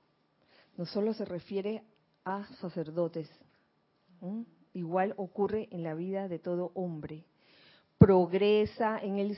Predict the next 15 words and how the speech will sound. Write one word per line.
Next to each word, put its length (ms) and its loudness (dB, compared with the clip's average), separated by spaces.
sendero, 1200 0
sale 420 4
de 100 0
la 120 4
oscuridad 760 -2
a 120 -4
la 140 0
luz, 880 -4
acepta 720 -6
a 140 -8
los 220 -4
maestros 840 -8
y 160 -6
avanza. 840 -6
Entonces 920 0